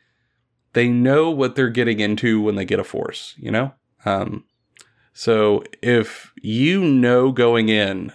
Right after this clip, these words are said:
that maybe your force isn't particularly strong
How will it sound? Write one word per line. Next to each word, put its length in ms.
that 240
maybe 300
your 240
force 440
isn't 260
particularly 800
strong 560